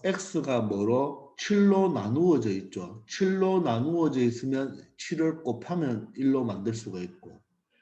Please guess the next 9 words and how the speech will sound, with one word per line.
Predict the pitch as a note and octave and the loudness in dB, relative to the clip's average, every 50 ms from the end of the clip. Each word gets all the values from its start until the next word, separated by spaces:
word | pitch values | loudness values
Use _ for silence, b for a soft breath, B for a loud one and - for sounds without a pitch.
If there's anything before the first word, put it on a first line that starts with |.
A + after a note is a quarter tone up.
| _ _ _ _ - | _ _ _ _ -4
X | E3 F#3 F3+ - - F3+ D#3+ | -4 -4 -4 -4 -2 2 2
앞에 | D3 D3 D3 - - D3 C3 A#2 | 2 2 0 0 -2 -2 0 0
마이너스 | G2+ F#2 F#2+ G#2 A2 A#2 C3 D3+ E3+ - - | -2 -4 -4 -4 -2 -2 -2 -2 -4 -4 -4
오가 | D#3 - - A#2 A#2+ B2 B2 C#3 C3+ C3 C3 - | -6 -4 -2 -2 -2 0 0 0 -2 -2 -6 -6
곱해져 | - C#3 C#3+ - - F#3+ A3 G#3 E3 C#3 | -6 -6 -6 -2 0 0 0 0 2 0
있죠. | A#2 A2 G#2+ - - - G2 F2 - - - - - | 0 0 -2 -4 -8 -10 -12 -14 -14 -18 -20 -16 -8
곱해져 | - C3+ C3+ - - G3 F#3 E3+ D#3+ | -8 -6 -6 0 2 2 4 4 4
있으면 | C#3+ C#3 C3+ - - C#3 C#3+ D#3 D#3+ F3 - - - A2 | 2 2 2 0 -2 0 0 0 0 -2 -4 -8 -10 -10
양변을 | G#2 G2+ A2+ A#2+ B2 B2 C3 C3+ C#3+ D#3 E3+ F3+ E3+ | -6 -4 -2 0 0 0 0 0 0 0 -2 -2 -6